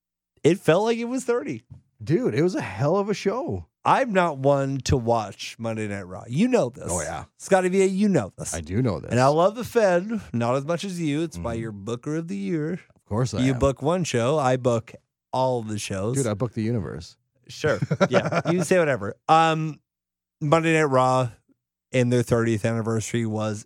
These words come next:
Speaker 1: an incredible show. It was.
Speaker 2: Dude, <sighs> so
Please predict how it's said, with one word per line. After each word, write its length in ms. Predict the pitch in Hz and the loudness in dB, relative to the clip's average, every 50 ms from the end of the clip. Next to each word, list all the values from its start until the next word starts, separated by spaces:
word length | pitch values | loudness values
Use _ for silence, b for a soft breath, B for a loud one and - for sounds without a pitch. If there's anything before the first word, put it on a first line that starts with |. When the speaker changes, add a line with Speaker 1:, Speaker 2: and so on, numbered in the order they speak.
| _ | _
Speaker 1:
an 80 | 117 113 | -6 -4
incredible 840 | 113 113 104 - - 107 - - - - 101 95 - - - - 110 | -4 -4 -6 -6 -6 -6 -6 -8 -10 -10 -12 -12 -12 -12 -14 -14 -14
show. 280 | - - - - - - _ _ _ _ _ _ _ _ _ _ _ _ _ _ _ _ _ _ _ _ _ | -12 -12 -14 -14 -16 -18 _ _ _ _ _ _ _ _ _ _ _ _ _ _ _ _ _ _ _ _ _
It 100 | 170 175 | 2 4
was. 340 | 160 139 92 87 - - - _ _ _ _ _ _ _ _ _ _ _ _ _ _ _ _ _ _ _ _ _ _ | 4 4 2 0 -4 -14 -16 _ _ _ _ _ _ _ _ _ _ _ _ _ _ _ _ _ _ _ _ _ _
Speaker 2:
Dude, 120 | 123 - - | -12 -12 -12
<sighs> 40 | |
so 60 | - | -14